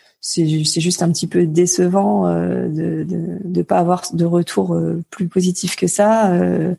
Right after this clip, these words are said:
et d'avoir eu ce silence derrière. Mais sinon, euh,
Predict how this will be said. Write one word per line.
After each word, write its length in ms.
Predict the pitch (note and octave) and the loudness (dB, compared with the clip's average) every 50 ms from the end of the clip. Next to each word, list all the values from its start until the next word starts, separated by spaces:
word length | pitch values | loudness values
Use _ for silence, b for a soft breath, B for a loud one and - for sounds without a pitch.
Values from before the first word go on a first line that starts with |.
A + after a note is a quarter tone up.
| B B B B B B B B - | B B B B B B B B -2
et 560 | - E3 D#3+ D#3 D#3 D#3 D#3 D#3 D#3 D#3+ D#3 D#3+ - - - - - - - - - | 0 2 2 2 2 2 2 2 2 0 0 -2 -4 -6 -6 -8 -10 -12 -12 -10 -4
d'avoir 320 | - E3+ E3 E3+ F3 F3 | 0 2 2 4 4 2
eu 60 | F3+ | 2
ce 160 | F3 - F3+ | 2 0 -2
silence 400 | F3 - - G#3 F#3+ F#3 F#3 F#3 | -2 -2 0 0 0 2 2 2
derrière. 420 | F3 F#3+ F#3+ F#3+ A#3 B3+ B3+ G#3+ F#3+ | 2 2 2 2 2 2 2 2 0
Mais 120 | G3 F#3 | -2 -2
sinon, 520 | - - - F3+ F#3+ F#3+ G3+ G#3 G#3 G3+ | -4 -6 -4 -2 -2 -2 -2 -2 -2 -4
euh, 60 | F#3+ | -4